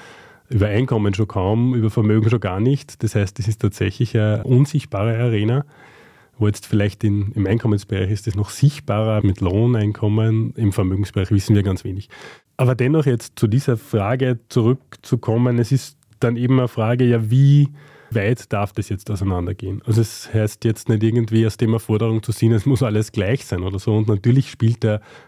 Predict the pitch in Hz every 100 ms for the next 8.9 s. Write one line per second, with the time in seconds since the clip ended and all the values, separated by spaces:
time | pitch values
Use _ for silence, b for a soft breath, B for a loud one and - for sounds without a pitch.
0 | B 104 107 113 107 107 101 104 113 110
1 | 113 117 131 131 117 107 - 113 110 117
2 | 107 107 104 110 131 143 127 107 104 107
3 | 104 107 104 104 101 107 - 110 143 139
4 | 123 110 101 107 b b b b b -
5 | 113 107 107 143 - 110 123 - 127 127
6 | 117 120 - - _ _ 117 107 113 117
7 | 113 110 120 113 113 139 156 127 131 139
8 | 135 127 123 123 123 113 120 120 123